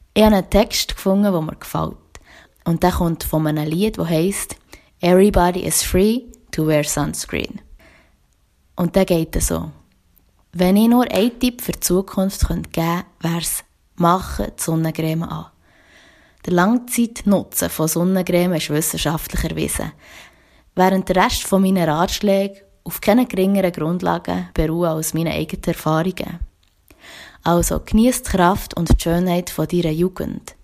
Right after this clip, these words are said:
Ihr werdet die Kraft und die Schönheit von der Jugend nicht verstehen, bis sie verblasst ist.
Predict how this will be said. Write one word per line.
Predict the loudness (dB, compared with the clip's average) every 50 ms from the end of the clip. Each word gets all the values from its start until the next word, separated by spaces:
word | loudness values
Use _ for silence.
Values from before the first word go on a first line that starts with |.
| _ _ _ _ _ _ _ _ _ _ _ _ _ _ _ _ _ 0
Ihr | 2 4 4
werdet | 4 4 4 2 0 -4 -6
die |
Kraft | -6 -2 2 2 2 2 0 -2 -2
und | -2 -2 0
die | 0
Schönheit | 0 2 2 2 2 0 -2
von | -2 -4 -2
der | -2 0 0
Jugend | 0 0 0 -2 -2 0
nicht | 0 -2 -2 -2 -6
verstehen, | -6 -4 -4 -2 0 2 2 2 2 0 2
bis | 2 2 2 0 -2 -4
sie | -4
verblasst | -4 -4 -4 0 0 0 2 2 0 -2 -4 -6 -8
ist. | -8 -6 -8 -8 -10